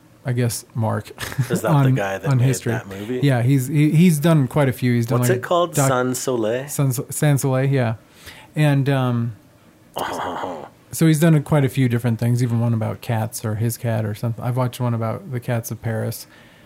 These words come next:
Speaker 1: Um,
Speaker 2: I've heard of that.
Speaker 1: and,
Speaker 2: Heard of
Speaker 1: uh,
Speaker 2: that one.
Speaker 1: and, um, and the one he's known for is La Jetée, which is about a group of people after a nuclear attack living underground.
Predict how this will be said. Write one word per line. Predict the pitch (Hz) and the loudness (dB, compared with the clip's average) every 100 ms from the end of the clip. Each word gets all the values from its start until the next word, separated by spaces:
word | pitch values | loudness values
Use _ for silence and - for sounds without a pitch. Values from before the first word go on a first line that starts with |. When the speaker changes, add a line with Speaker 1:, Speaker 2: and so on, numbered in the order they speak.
| - - | -20 -8
Speaker 1:
Um, | 156 120 110 110 113 | -2 0 0 -2 -4
Speaker 2:
I've | 110 120 | -4 -2
heard | 185 139 | 0 0
of | 76 | -2
that. | 73 73 - - - 135 | -8 -14 -20 -20 -8 0
Speaker 1:
and, | 131 120 | 2 2
Speaker 2:
Heard | 120 | 2
of | 113 | 0
Speaker 1:
uh, | 107 113 | -2 -4
Speaker 2:
that | - | -8
one. | - - _ - | -18 -20 _ -4
Speaker 1:
and, | 135 127 123 117 | -2 0 0 0
um, | 113 107 107 104 - - - - - - _ _ - - - - _ _ - | -2 -2 -4 -6 -16 -20 -20 -20 -20 -20 _ _ -20 -20 -20 -20 _ _ 0
and | 147 139 135 127 | 2 4 4 4
the | |
one | 135 160 | 4 6
he's | 170 143 | 4 4
known | 156 156 147 | 2 4 2
for | 151 139 | 2 2
is | 127 120 | 2 0
La | 135 | 0
Jetée, | 127 117 156 175 127 127 131 | 0 -2 0 2 2 0 -2
which | 131 123 | -2 0
is | 127 120 117 117 - _ | 0 0 -2 -4 -12 _
about | 135 120 120 113 | -4 -2 0 -2
a | |
group | 110 123 123 | -2 -4 -4
of | - | -4
people | 143 131 110 104 107 - | -4 -2 -4 -4 -6 -4
after | 113 - 117 110 104 - | -4 -2 -2 0 -2 -2
a | 117 | 0
nuclear | 117 156 165 - 117 110 | 4 4 4 0 0 0
attack | 104 - 110 110 - 117 | -4 -4 -4 -4 -6 -6
living | 117 131 127 | -2 0 2
underground. | 123 123 131 123 120 110 107 110 113 | 2 0 0 0 2 0 -2 -4 -8